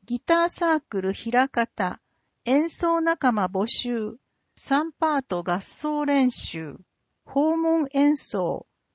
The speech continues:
毎週水曜十八時三十分。佐田障害学習市民センター。月千円。安沢。電話零八零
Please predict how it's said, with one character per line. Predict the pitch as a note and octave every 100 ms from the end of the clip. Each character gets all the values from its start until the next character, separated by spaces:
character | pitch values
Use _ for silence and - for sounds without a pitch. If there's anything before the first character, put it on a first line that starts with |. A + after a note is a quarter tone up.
| _
毎 | A3 B3 C4+
週 | C#4+ - C4 C4
水 | C4 - C4+ C#4 D#4
曜 | D#4 G#3 F3
十 | F3+ B3+ D4+ E4
八 | - E4+ E4
時 | B3+ A#3
三 | - B3+ D#4
十 | D#4 D#4 - _
分。 | A3 G3+ F3+ - _ _ _
佐 | - A#3+ A#3+
田 | C4 C4+
障 | - - C4+ D4+ D#4
害 | D4 D4
学 | B3+ B3+ -
習 | E4 - D#4
市 | D#4+ - C#4
民 | D#4+ E4+
セ | - D#4+
ン | E4
タ | - F#3 E3+ E3+ F#3 _ _ _
ー。 | -
月 | - C4 D4+
千 | - - B3 C#4 C#4
円。 | C4+ B3 A#3+ B3 _ _ _ -
安 | G#3+ A#3+ - D#4+
沢。 | D#4 D4 C4+ B3 C4+ _ _ _
電 | A3 C4 C4+ C4
話 | B3 A#3 A3+ _ _ _
零 | - B3 D#4+
八 | D#4+ E4 - A#3 G#3
零 | A3 G#3+ E3